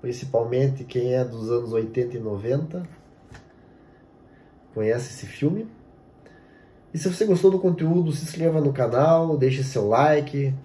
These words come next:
compartilhe, ative o sininho. A ajuda de vocês é muito importante para que possamos continuar a crescer no YouTube.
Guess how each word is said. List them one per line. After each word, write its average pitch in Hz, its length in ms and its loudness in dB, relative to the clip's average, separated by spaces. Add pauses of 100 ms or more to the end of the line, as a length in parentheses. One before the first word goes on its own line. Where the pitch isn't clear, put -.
(100)
compartilhe, 127 760 0
ative 127 240 -4
o - 20 -8
sininho. 139 760 0 (600)
A - 100 0
ajuda 160 240 4
de 180 60 8
vocês 180 220 2
é 185 60 8
muito 170 400 2
importante 180 480 2
para 170 160 2
que 156 120 -2
possamos 170 580 2
continuar 170 360 0
a 165 40 2
crescer 147 340 0
no 135 120 4
YouTube. 180 420 0